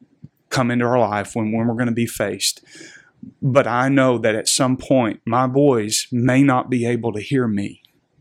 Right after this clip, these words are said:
They may not be able to hear me. That's why I've strategically placed these other men in their life to be a voice in their, in their life, so that in that moment when they can't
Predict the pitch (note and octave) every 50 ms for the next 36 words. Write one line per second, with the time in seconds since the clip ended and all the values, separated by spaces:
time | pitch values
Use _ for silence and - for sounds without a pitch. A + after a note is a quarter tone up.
0 | _ _ _ _ _ _ _ - - B2+ C3 C3 C#3+ D#3 E3+ - C#3+ D#3+ D3+ B2+
1 | A#2+ B2+ D3 C#3 A#2+ - - - - - - - - - - - - - C3+ C#3
2 | - - D#3 C#3+ C#3 B2+ A#2+ - - A2+ G2 - - D3 C#3 C#3+ D3 - - C3+
3 | B2+ - - C3 A#2+ C3 B2+ - - C3 A#2+ A#2 A#2+ B2+ B2+ C3+ C#3+ C3+ C#3 C3+
4 | C#3 C#3 C3 B2 A#2+ A2+ A2+ A#2 A2 G#2+ A2+ B2 C3 C#3 - - - - - -
5 | - - - - _ - - C3 A#2+ C3 A#2+ G#2+ G2+ G#2 A#2 A#2+ C#3 C#3+ D3+ D3
6 | - - - _ _ _ _ _ _ _ _ _ _ - B2+ B2+ B2+ A#2 A#2 -
7 | - C3 B2 B2 A#2 A2+ A2 A#2 B2 B2 B2+ B2+ - - - - - C3 B2 B2
8 | B2+ - - - - _ _ _ _ - D#3+ E3 F3 D#3+ D#3 - D3 D3+ D3 C#3
9 | C3+ A#2+ A#2+ B2+ B2+ B2+ A#2+ - - - E3 E3+ - -